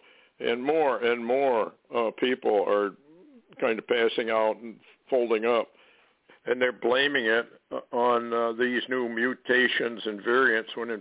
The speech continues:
fact, it's the jab and what's in it. And what we're finding out that's in it is amazing. And, uh, it's, it's just too bad. What else you got, Larry, you wanna bring up?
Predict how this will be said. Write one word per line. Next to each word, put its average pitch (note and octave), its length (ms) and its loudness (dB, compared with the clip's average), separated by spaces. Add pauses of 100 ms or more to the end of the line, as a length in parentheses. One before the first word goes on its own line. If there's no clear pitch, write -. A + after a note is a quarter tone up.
fact, A#2 440 2 (600)
it's A#2 160 -2 (180)
the G#2 80 -4
jab A#2 640 0 (280)
and A#2 140 -2
what's A#2 280 -2
in A2 180 2
it. G2 140 -6 (120)
And A#2 220 -4
what C3 180 2
we're A2+ 240 2
finding B2 380 2
out A#2 260 2
that's G#2+ 220 -2
in A2+ 160 2
it A2 180 0
is G#2+ 220 -2
amazing. A2 600 -2 (1040)
And, A2 500 2
uh, G#2 420 2
it's, A2+ 200 -4 (220)
it's B2 220 0
just A2+ 340 -2
too G#2+ 100 -2
bad. A2 480 -4 (500)
What D#3 140 2
else F#3 200 2
you D3 80 0
got, B2+ 240 0
Larry, C3 220 2
you A2+ 80 -4
wanna B2 220 0
bring A#2 280 -2
up? A2 220 -2